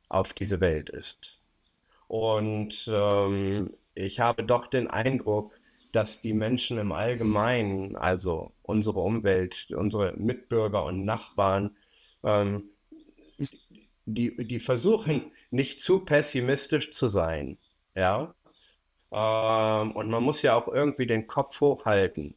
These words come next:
äh, in dieser, in dieser Welt, ja. Ähm, und gleichzeitig werden wir in den Büchern von Prabhupada immer wieder damit konfrontiert, mit einer, ähm,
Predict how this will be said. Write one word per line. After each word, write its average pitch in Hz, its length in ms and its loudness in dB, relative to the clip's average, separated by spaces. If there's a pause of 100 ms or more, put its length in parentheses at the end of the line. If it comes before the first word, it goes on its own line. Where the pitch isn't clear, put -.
äh, 90 480 0
in 101 100 -2
dieser, 90 540 0
in 92 140 -4
dieser 90 280 2
Welt, 80 440 -2 (600)
ja. 95 280 -2 (360)
Ähm, 107 520 2 (200)
und 117 220 -4
gleichzeitig 110 960 -2
werden 117 420 2
wir 110 380 2
in 110 140 -2
den 107 140 0
Büchern 147 300 2
von 104 200 -2
Prabhupada 127 600 0 (100)
immer 123 240 2
wieder 135 180 2
damit 95 300 -2
konfrontiert, 90 920 -2 (240)
mit - 240 -2
einer, 104 500 2
ähm, 98 360 2